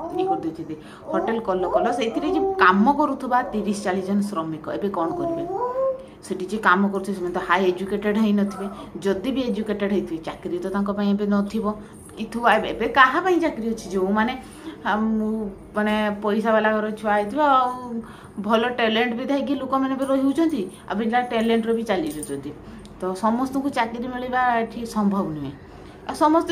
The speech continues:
ଯଦି ଚାକିରି କରିବେ ଆଉ ଏସବୁ କାମ କିଏ କରିବ? ତ ଚାକିରିଟା matter ନୁହେଁ। ଏବେ ସେମାନେ କୋଉ ଜାଗାକୁ ଯିବେ? ଉଁ, ତିରିଶ ଚାଳିଶ ଜଣ ଲୋକ କାମ କରୁଥିଲେ, ଏବେ ସେ କୋଉମାନେ, ଯେଉଁମାନେ ଶ୍ରମିକ ସେମାନେ ଜାଣିଥିବେ, ଗୋଟେ ମାନେ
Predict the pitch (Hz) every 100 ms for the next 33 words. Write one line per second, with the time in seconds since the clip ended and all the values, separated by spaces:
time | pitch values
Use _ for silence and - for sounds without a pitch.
0 | 339 320 320 330 330 330 339 330 320 320
1 | 330 330 349 339 330 330 381 233 175 302
2 | - - - - - - - - - 285
3 | 294 220 185 - 269 302 311 254 185 190
4 | 180 180 226 254 226 302 302 311 320 247
5 | 226 175 156 151 - - - 165 190 226
6 | 220 190 190 226 202 208 226 220 185 -
7 | 196 175 180 170 151 151 196 285 370 339
8 | 320 277 240 202 202 - 208 277 285 294
9 | 277 247 226 233 254 226 214 202 175 165
10 | 175 180 202 240 233 - - - - -
11 | 202 220